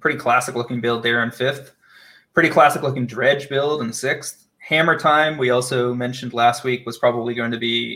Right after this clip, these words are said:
in good position. And indeed, here we have a copy in the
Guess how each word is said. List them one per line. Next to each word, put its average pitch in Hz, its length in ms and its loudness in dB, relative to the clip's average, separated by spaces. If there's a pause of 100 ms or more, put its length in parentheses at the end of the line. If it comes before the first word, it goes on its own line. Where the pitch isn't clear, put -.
in 123 160 -8
good 123 180 -2
position. 131 440 -2
And 120 360 -4
indeed, 131 440 -6
here 120 220 -6
we 123 120 -8
have 117 180 0
a 117 40 -16
copy 120 500 2 (400)
in 117 100 -8
the 107 240 -10